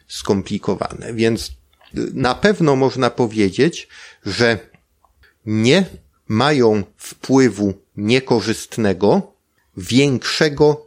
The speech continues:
niż inne metody rolnictwa. Mogą nawet mieć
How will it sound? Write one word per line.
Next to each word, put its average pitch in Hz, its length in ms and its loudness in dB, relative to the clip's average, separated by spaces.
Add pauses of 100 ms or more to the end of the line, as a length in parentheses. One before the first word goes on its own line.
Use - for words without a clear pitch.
(140)
niż 107 420 -2 (120)
inne 113 460 4 (680)
metody 101 680 0 (140)
rolnictwa. 98 920 0 (300)
Mogą 175 380 2
nawet 127 400 0
mieć 117 400 0